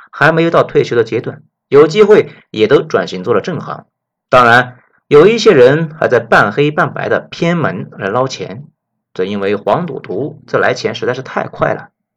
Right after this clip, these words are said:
但是呢，也都尽量的不表现暴力，低调做事，为的呢，也就是抓紧挣够退休的钱。底层的小角色那就比较惨了，可以说有点机会在香港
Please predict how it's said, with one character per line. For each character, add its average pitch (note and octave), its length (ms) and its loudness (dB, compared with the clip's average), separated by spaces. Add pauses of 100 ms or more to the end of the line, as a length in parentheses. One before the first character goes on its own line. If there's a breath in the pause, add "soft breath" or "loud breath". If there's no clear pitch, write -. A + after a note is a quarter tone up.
(360)
但 D#3 160 4
是 D#3+ 120 0
呢， C#3 220 2 (260 loud breath)
也 A2+ 120 0
都 C3+ 140 4
尽 C#3+ 240 -2
量 A#2+ 120 2
的 G2+ 100 0
不 - 120 -6
表 - 220 -8
现 - 320 -8
暴 D#3 240 0
力， C2+ 180 -16 (500)
低 A2 200 -14
调 A#2+ 140 2
做 A2+ 140 -2
事， - 260 -10 (360)
为 G#3 220 6
的 E3+ 80 6
呢， C#3 320 2
也 G#2+ 100 -2
就 B2 100 2
是 B2 300 -2
抓 E3 300 2
紧 A#2+ 280 -10 (140)
挣 B2 220 -4
够 A2+ 160 2
退 A#2+ 240 -2
休 C3+ 160 -4
的 D3+ 80 -2
钱。 - 280 -14 (800)
底 F#3+ 180 2
层 E3+ 120 0
的 G#3 80 4
小 F3+ 160 4
角 C#3+ 180 6
色 D3+ 400 2 (260)
那 C3+ 140 0
就 C3 100 -2
比 A#2+ 100 -4
较 A#2 100 2
惨 F2+ 280 -4
了， E2 180 -14 (440)
可 D#3 160 4
以 D3+ 60 8
说 D3 280 4 (200 loud breath)
有 E3 220 4
点 C3 180 2
机 C#3+ 180 0
会 D3 160 2
在 C#3 120 2
香 G3 300 -2
港 D#2+ 320 -8